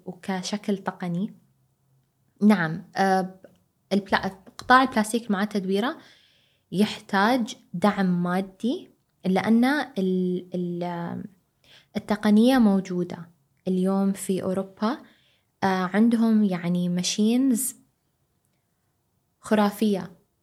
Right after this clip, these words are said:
شو تقدر تسوي وكيف تتنظف ال-، المواد وكيف تفرغهم وكيف تغسلهم. لكن في نفس الوقت عندك شركات الماركتينج مالها جدًا مهم، فلا، هم ما يبون يسهلون حياة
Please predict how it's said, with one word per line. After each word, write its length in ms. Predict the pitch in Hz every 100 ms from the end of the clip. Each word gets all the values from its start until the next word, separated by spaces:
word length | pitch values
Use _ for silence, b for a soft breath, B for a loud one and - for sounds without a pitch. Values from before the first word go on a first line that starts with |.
| _ _ _ _ _
شو 160 | - 196
تقدر 380 | 185 180 175
تسوي 480 | 170 - 180 175 180 _ _ _
وكيف 280 | - - 202
تتنظف 580 | - - 180 175 170 170
ال-، 180 | 170 170
المواد 520 | 175 170 170 170 170
وكيف 280 | - 190 190
تفرغهم 640 | - 185 185 180 - 175
وكيف 360 | 180 - - 180
تغسلهم. 640 | 170 - 185 175 175 180 - _ B B B B B
لكن 400 | 202 202 220 208
في 180 | -
نفس 280 | 202 240 -
الوقت 560 | 254 208 185 - - - _ _ _ _ b b b -
عندك 400 | 175 220 220 220 - -
شركات 720 | - 226 214 214 - 196 214 - 196
الماركتينج 1000 | 196 190 202 226 - 190 - 180 185 - _ -
مالها 520 | 190 185 180 180 208
جدًا 240 | - 170 190
مهم، 440 | 220 226 240 202 - _ _ _ -
فلا، 300 | 190 226 - -
هم 140 | 190
ما 140 | 196 254
يبون 400 | 277 208 208 208
يسهلون 560 | 180 - 180 190 196
حياة 440 | - 190 185 190